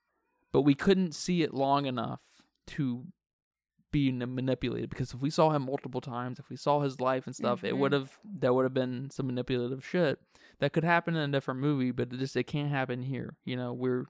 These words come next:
Speaker 1: jurors. We're participating with jurors. We don't know this kid's life. You know, we can't, we shouldn't see anything about what happened in the past. That's why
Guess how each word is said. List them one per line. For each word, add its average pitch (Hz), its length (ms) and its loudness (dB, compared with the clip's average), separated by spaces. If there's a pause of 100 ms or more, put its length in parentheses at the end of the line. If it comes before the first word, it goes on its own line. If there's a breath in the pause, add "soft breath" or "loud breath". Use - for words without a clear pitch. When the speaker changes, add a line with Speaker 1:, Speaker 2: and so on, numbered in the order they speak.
Speaker 1:
jurors. 165 640 6
We're 135 160 -4
participating 147 640 0
with 127 80 -4
jurors. 131 400 2
We 131 100 -4
don't 135 180 -6
know 147 200 4
this 135 160 2
kid's 127 260 -6
life. 127 340 -4
You 123 100 -6
know, 120 100 -6
we 123 100 -4
can't, - 240 -4
we 139 120 0
shouldn't 160 280 -4
see 165 440 -2
anything 135 460 -2
about 123 280 -6
what 127 160 -6
happened 127 460 -4 (280 soft breath)
in 123 60 -6
the 120 40 -6
past. 147 340 -2
That's - 140 -14
why 127 260 0